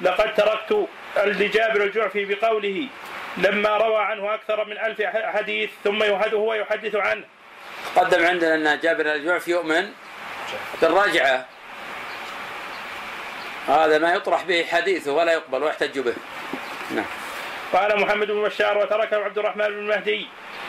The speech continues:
Speaker 1: حديث جابر الجعفي،
Speaker 2: جعفي.
Speaker 1: الجعفي". قال أبو سعيد، أبو، أبو عيسى: "وقد، وقد احتج بعض أهل العلم بالمرسل أيضا". حدثنا أبو عبيدة بن أبي السفر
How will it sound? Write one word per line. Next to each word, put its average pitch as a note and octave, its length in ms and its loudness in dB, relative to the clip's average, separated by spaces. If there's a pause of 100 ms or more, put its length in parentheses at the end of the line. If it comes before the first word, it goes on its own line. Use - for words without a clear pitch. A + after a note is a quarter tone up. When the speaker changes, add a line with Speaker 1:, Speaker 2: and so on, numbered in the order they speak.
(120)
Speaker 1:
حديث G3+ 380 4
جابر G#3 360 2
الجعفي، G3+ 520 -2 (380)
Speaker 2:
جعفي. G3+ 300 2
Speaker 1:
الجعفي". G3+ 500 2 (220)
قال G#3 200 4
أبو G#3 200 2
سعيد، G#3 280 0
أبو، G#3+ 380 0
أبو G#3 140 -2
عيسى: G#3 420 0 (360)
"وقد، G3+ 640 2
وقد G3+ 340 2
احتج A3 440 0
بعض G#3 300 2
أهل G#3 240 0
العلم G#3 320 -4
بالمرسل G#3 480 -2
أيضا". G#3+ 420 2 (380)
حدثنا G#3 420 4
أبو G#3 140 0
عبيدة G#3 400 0
بن G3 140 -6
أبي G#3 180 -2
السفر G#3 400 0